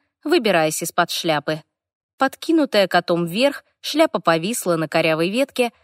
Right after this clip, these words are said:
а другая ветка, качнувшись, прошлась по моей щеке. Но я уже кастовала заклинание и на очередную царапину внимания не обратила. «Тоньше, тоньше»,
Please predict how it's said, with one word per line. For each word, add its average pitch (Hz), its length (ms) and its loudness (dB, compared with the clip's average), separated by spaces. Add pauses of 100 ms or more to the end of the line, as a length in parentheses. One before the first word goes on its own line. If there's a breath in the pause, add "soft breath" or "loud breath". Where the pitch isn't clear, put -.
(140)
а 285 120 -2
другая 190 420 2
ветка, 269 280 -4
качнувшись, 262 720 -2 (240)
прошлась - 480 2
по 202 100 -4
моей 156 300 0
щеке. 151 480 -6 (340)
Но 302 80 -2
я 277 240 2
уже 262 200 -2
кастовала 180 600 0
заклинание 220 720 -2 (280 soft breath)
и 320 80 -2
на 311 120 4
очередную 190 560 -2
царапину 202 560 0
внимания 160 480 -2
не 156 100 -2
обратила. 156 640 -4 (580)
«Тоньше, 190 880 -10 (100)
тоньше», 202 1120 -6